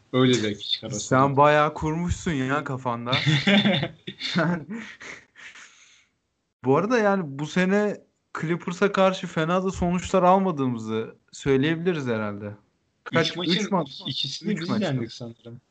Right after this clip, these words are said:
Speaker 2: Yani ilk galibiyet zaten playoff'tan, playoff'lardan çok kısa bir süreydi. Bir hafta sonunda erken saatte oynanan bir maçtı.
Speaker 1: Üçüncü maç ya, üçüncü maç. Elliye yatırdığımız maç.
Speaker 2: Ha-, hatta bu sezonki ilk galibiyeti falan ya Dallas'ın o.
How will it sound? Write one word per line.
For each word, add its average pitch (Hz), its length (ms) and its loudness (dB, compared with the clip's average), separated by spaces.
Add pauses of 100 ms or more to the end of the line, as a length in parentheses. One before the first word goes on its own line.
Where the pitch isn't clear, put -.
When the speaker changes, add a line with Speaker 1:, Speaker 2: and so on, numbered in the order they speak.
(800)
Speaker 2:
Yani 156 500 6
ilk 185 340 0 (120)
galibiyet 180 640 4
zaten 175 480 2
playoff'tan, 180 760 0 (800)
playoff'lardan 170 600 2
çok 196 240 4
kısa - 220 -2
bir 143 40 -6
süreydi. 135 580 2 (520)
Bir 147 100 2
hafta 156 340 4
sonunda 175 480 0
erken 147 400 2
saatte 143 440 0
oynanan 120 420 -4
bir 120 60 -8
maçtı. 117 420 -8
Speaker 1:
Üçüncü 147 500 2
maç 147 400 0
ya, 131 120 4
üçüncü 131 420 0
maç. 131 200 -2
Elliye 117 360 2
yatırdığımız 127 640 -2
maç. 107 280 -10
Speaker 2:
Ha-, 127 220 -8 (160)
hatta 175 520 4
bu 170 80 -6
sezonki 220 440 2
ilk 202 160 -4
galibiyeti 220 500 4
falan 196 340 0
ya 180 260 0
Dallas'ın 135 460 0
o. 160 220 -4